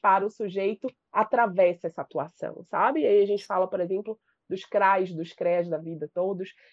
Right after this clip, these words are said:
e que eu acho que mesmo que não sendo entendido como uma área de atuação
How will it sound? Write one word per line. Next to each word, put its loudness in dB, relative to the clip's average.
e -6
que -6
eu 4
acho -2
que -10
mesmo 0
que -10
não -2
sendo -6
entendido -6
como -6
uma 0
área -2
de -8
atuação -2